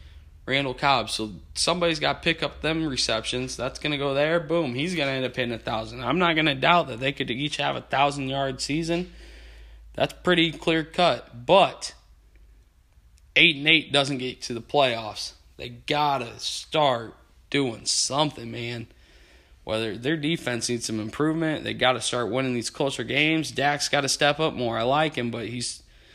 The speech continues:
look, man, you're gonna take value away from these receivers. They're all really, you know, I got some solid receivers. He don't step up this year, he, he could be out the door. 'Cause this is a dang good football team. They got a solid receiver core. They got the O-line. They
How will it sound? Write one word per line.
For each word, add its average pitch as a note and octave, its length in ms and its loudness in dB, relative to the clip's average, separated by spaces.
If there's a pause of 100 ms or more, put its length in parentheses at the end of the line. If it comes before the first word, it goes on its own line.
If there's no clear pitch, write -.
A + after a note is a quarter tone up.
(320)
look, D3+ 220 -2
man, B2 240 4
you're A#2 80 -2
gonna A#2+ 160 0
take B2+ 320 -2
value C#3+ 320 4
away C#3+ 200 0
from C3+ 160 -2
these C#3 140 -2
receivers. C#3 600 0
They're B2+ 180 2
all C3+ 140 4
really, D3 340 2
you B2 100 -2
know, C3+ 80 0
I C3+ 40 -2
got C3+ 180 -4
some - 120 -10
solid D3 360 2
receivers. D3+ 480 0
He B2+ 80 -2
don't F3 200 -2
step B2 260 -4
up B2 120 -4
this B2 220 -4
year, C3 100 -2
he, C3+ 320 -4
he D3 120 -6
could B2 160 -8
be C3 100 2
out B2 160 0
the A#2+ 80 -12
door. B2+ 360 0 (1160)
'Cause A#2 160 -10
this F3+ 240 0
is C#3+ 160 -2
a A#2+ 220 -4 (640)
dang E3+ 440 6
good D3+ 280 2
football B2+ 320 -2
team. A2+ 220 -2
They C3 120 0
got C#3+ 220 0
a B2 60 -4
solid E3+ 520 2
receiver D3 460 -2
core. A2+ 300 -6 (420)
They B2+ 80 -8
got D#3 400 0
the D#3 120 2
O-line. C#3 420 0
They - 180 -8